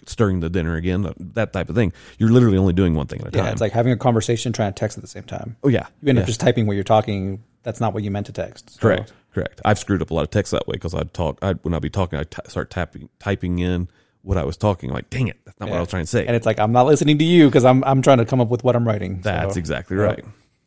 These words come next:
Speaker 1: So, but yeah, so I think that's the issue with this young lady, that she, you know, you can't change that out because she's very emotional. So that's the emotional side of this young lady.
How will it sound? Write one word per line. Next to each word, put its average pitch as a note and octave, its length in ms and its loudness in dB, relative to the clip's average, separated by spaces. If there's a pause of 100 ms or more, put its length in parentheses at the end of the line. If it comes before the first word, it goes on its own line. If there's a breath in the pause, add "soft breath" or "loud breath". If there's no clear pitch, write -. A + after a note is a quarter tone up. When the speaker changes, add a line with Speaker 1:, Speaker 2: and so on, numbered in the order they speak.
(100)
Speaker 1:
So, - 380 -6 (840)
but A2 80 0
yeah, F2+ 280 2
so A#2+ 140 4
I A#2+ 80 4
think B2 220 2
that's A2 180 2
the G#2 120 2
issue F#2+ 240 0
with F2 200 -4
this F2+ 160 -8
young F2 160 0
lady, G#2 240 0
that E2 140 -6
she, - 260 -6
you D#2+ 160 -8
know, E2+ 140 -2 (180)
you G2 240 -8
can't - 340 -2
change G2+ 480 -2
that - 400 -6
out A#2+ 280 -2
because F#2+ 240 -4 (260 loud breath)
she's G2+ 300 -2
very G2+ 240 2
emotional. F2+ 600 0
So - 140 -6
that's E2 200 -4
the F2 80 -2
emotional D#2 320 -4
side C2 180 -6
of E2 80 -8
this - 160 -10
young C#2+ 180 -4
lady. D2 260 -4